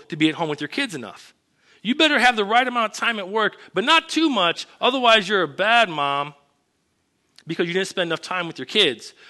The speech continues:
But you need to work enough that you don't set the woman, that you don't set women's rights back.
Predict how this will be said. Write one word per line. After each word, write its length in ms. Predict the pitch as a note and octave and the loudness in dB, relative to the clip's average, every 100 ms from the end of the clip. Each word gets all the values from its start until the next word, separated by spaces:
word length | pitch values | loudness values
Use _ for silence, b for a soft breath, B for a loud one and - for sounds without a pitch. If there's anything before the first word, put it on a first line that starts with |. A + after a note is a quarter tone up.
| - | -4
But 140 | F3+ | -2
you 80 | G#3+ | 0
need 120 | C4 | 0
to 60 | A#3 | 2
work 220 | A3+ G#3+ | 2 2
enough 560 | F#3+ C#4+ D4+ A#3+ - - | 0 2 2 2 -2 -4
that 160 | F#3 | -2
you 120 | G3 | -4
don't 360 | E3 A#3+ E4+ D4 | -2 2 2 0
set 400 | - D#4 D4 D4+ | -4 2 2 0
the 100 | A#3+ | -6
woman, 520 | G3+ B3+ C4+ B3+ A#3+ - b F3+ | -2 0 0 0 -6 -14 b -2
that 200 | F#3 F#3+ | -2 -2
you 140 | G3 | -4
don't 220 | C#4 B3+ | -4 -4
set 360 | - - A3+ - b b - | -10 -4 -4 -6 b b -6
women's 360 | F#3+ A3+ A3 F#3+ | -2 -2 -4 -2
rights 260 | G3 F3+ | -2 -2
back. 560 | C3+ G#3+ D3 - - | 2 4 4 0 -10